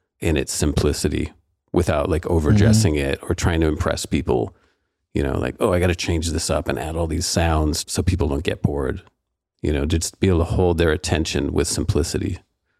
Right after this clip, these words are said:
Speaker 1: Really powerful.
Speaker 2: I, I always wondered that, like, to your point, Beck, like, um,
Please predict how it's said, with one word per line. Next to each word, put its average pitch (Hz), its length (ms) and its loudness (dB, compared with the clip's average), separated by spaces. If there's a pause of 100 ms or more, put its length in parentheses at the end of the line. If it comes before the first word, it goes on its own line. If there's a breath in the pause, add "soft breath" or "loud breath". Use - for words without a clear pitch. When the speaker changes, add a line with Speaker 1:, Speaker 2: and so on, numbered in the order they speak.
(260)
Speaker 1:
Really 92 300 4
powerful. 76 540 0 (960)
Speaker 2:
I, 120 80 2
I 101 100 2
always 139 320 4
wondered 135 280 4
that, 95 140 4
like, 107 200 4
to - 120 2
your 123 120 6
point, 120 280 2
Beck, 113 200 4
like, 104 300 4 (960 soft breath)
um, 117 480 6